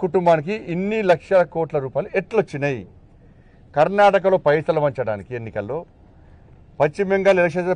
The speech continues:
పైసలు వంచడానికి, ఉత్తరప్రదేశ్ ఎన్నికలైతే పైసలు వంచడానికి, మహారాష్ట్ర ఎన్నికల్లో, స్థానిక సంస్థల ఎన్నికల్లో పైసలు వంచడానికి, కొంతమంది నాయకులను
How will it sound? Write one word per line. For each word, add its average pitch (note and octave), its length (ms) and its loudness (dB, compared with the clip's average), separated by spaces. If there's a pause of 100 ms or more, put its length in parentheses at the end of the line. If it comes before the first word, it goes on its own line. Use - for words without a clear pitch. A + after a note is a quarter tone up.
పైసలు D#3 320 0
వంచడానికి, A#2 540 -4 (680)
ఉత్తరప్రదేశ్ G3 680 2
ఎన్నికలైతే F3+ 500 0
పైసలు D3+ 300 0
వంచడానికి, A2+ 600 -6 (680)
మహారాష్ట్ర G3 520 4
ఎన్నికల్లో, F3+ 560 4
స్థానిక E3 320 0
సంస్థల D#3+ 300 -2
ఎన్నికల్లో D#3+ 360 -2
పైసలు D3+ 260 0
వంచడానికి, A#2 560 -4 (1700)
కొంతమంది G3+ 600 4
నాయకులను F#3 540 4